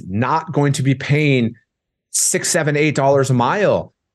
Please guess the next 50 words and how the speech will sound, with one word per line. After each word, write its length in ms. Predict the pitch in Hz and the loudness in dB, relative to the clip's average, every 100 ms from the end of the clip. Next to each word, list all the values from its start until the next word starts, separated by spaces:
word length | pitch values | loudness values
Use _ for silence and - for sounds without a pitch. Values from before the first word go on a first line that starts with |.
| - | -6
so 160 | - | 0
you 180 | 170 165 | 2 2
can 200 | - 160 | 2 0
stay 280 | - 170 185 | 0 -2 0
in 120 | 165 | 2
business 320 | 160 156 147 | 0 0 -2
and 80 | 139 | -2
navigate 420 | 139 151 139 127 | -2 0 0 0
through 160 | 127 117 | -2 -2
those 280 | - 131 - | 2 0 0
things. 340 | 110 104 101 | -2 -2 -2
And 340 | 139 139 135 135 - _ - - | -2 -2 -2 -8 -20 _ -16 -6
I 100 | 156 | -6
think, 360 | 165 202 196 - - | -2 -2 -2 -8 0
you 160 | 156 | 2
know, 200 | 147 160 | 2 0
I, 220 | 139 143 147 | 0 -4 -2
I 20 | |
say 180 | 143 180 | 0 0
this 160 | 180 | 0
a 60 | 135 | 2
lot. 260 | 131 180 | 0 0
If 160 | 170 139 | -2 -2
you, 180 | 151 143 | -2 -2
if 180 | 147 147 | 0 0
you 100 | 160 | 2
live 180 | 139 208 | 2 2
by 120 | 220 | 0
the 120 | 196 | -2
spot 300 | 160 - 156 | -2 0 -2
market, 260 | 156 151 165 | 0 -2 0
you're 100 | 143 | 0
gonna 140 | 151 | 0
die 200 | 131 143 | -2 -2
by 140 | 233 175 | -2 -2
the 80 | 123 | -2
spot 320 | - 120 90 | -2 -2 -2
market. 340 | 101 101 101 - | -4 -2 -4 0
Eighty 420 | 156 196 226 202 _ | 0 2 2 0 _
to 180 | - 170 | -4 0
eighty-five 380 | 185 180 175 151 | 0 0 -2 -2
percent 360 | 147 180 175 - _ _ | -2 -2 -2 -6 _ _
of 140 | - 139 | -4 -2
the 80 | 147 | -2
freight 320 | - 165 170 | 0 -2 0
that 120 | 135 | 2
moves 240 | 139 196 | 2 2
out 180 | 175 123 | 0 -2
there 200 | 139 131 | 0 2
is 240 | 123 123 | 2 0